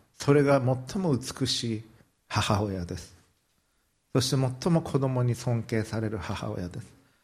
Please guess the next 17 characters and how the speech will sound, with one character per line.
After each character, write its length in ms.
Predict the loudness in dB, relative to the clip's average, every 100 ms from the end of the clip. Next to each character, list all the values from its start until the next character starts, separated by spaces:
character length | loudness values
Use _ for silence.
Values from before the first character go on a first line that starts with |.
| _ 2
そ 100 | 4
し 80 |
て 60 | 4
神 320 | 4 4 6
の 200 | 4 4
愛 220 | 4 4
の 140 | 4 2
う 80 | 0
ち 180 | 0
に 120 | 2 4
お 120 | 4
り、 300 | 4 2 -4 -18 -20 _
子 180 | 0 4
供 380 | 6 6 4 2
を 100 | 2
愛 240 | 2 0
し、 320 | -2 -4 -6